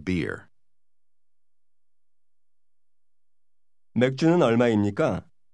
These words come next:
Speaker 2: 라고 물으십시오.
Speaker 1: "How much is a beer?"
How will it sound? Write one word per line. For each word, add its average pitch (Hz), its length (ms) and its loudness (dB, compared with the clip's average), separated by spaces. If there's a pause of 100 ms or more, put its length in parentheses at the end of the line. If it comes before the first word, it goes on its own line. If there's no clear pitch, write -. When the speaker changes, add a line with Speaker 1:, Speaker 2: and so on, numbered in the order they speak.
(100)
Speaker 2:
라고 139 360 2
물으십시오. 107 680 -4 (3750)
Speaker 1:
"How 185 120 -2
much 185 280 -4
is 71 140 -8
a 69 60 -4
beer?" 65 460 -6